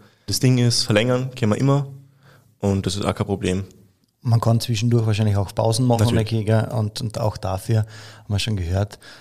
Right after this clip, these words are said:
Speaker 2: habt ihr bestens vorgesorgt. Ähm, Manuel, vielleicht, wie sieht denn eure Zielgruppe aus? Habt ihr bestimmte Altersgruppen oder welche Altersgruppen kommen denn vermehrt in die Trampolinhalle?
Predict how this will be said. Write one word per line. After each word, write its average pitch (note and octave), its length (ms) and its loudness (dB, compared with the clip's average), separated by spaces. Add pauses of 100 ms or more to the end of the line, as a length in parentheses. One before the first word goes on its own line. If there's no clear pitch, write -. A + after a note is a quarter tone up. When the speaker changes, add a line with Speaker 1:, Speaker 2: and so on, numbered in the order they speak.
(160)
Speaker 2:
habt - 300 -6
ihr G#2 140 -2
bestens - 640 -6 (200)
vorgesorgt. - 920 -6
Ähm, G#2+ 240 -4
Manuel, C#3+ 420 -2 (320)
vielleicht, A#2+ 420 -2
wie B2 60 0
sieht E3 300 -2
denn D#3 420 -2
eure B2+ 380 2
Zielgruppe A#2 720 -2
aus? G2+ 380 -4
Habt - 180 -8
ihr B2+ 80 0
bestimmte C3+ 800 0
Altersgruppen D#3+ 680 0
oder A#2 280 2
welche B2+ 380 2
Altersgruppen B2+ 640 0
kommen A#2+ 240 4
denn A#2 140 4
vermehrt G#2+ 460 2
in C#3 60 2
die C#3 100 2
Trampolinhalle? C3 680 -2